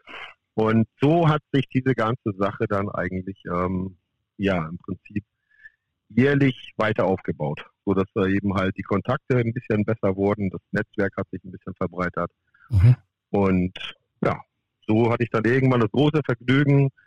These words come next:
Speaker 1: auch die Tasche von Emma Cabera Bello, die Schwester von Rafa, dem Spanier, zu tragen.
Speaker 2: Mhm.
Speaker 1: Und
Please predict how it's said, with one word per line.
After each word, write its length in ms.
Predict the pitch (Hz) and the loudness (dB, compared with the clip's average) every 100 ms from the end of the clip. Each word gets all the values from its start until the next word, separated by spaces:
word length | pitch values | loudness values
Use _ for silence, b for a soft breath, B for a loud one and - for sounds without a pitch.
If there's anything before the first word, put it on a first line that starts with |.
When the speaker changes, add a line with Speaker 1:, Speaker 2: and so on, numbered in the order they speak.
| b b b b | b b b b
Speaker 1:
auch 220 | - 123 - | -2 0 0
die 220 | 117 113 | 2 2
Tasche 340 | - 120 - 120 | 0 -2 0 -2
von 460 | - 104 98 95 95 | -2 0 2 2 2
Emma 240 | 104 117 107 | 2 0 0
Cabera 420 | 104 98 90 90 | -2 -2 -2 -2
Bello, 300 | 90 139 147 | 0 2 2
die 260 | 107 95 | 2 0
Schwester 420 | 90 - 107 - 101 | 0 -2 -6 -4 -4
von 160 | 92 82 | -2 -2
Rafa, 340 | 80 123 143 | -4 -2 -2
dem 140 | 92 - | -2 -4
Spanier, 400 | - 110 156 151 | -4 0 2 0
zu 60 | 147 | -4
tragen. 340 | - 139 135 | -4 -2 2
Speaker 2:
Mhm. 300 | 139 110 117 - _ _ _ _ | 6 6 6 2 _ _ _ _
Speaker 1:
Und 480 | 110 104 104 101 | -2 0 2 0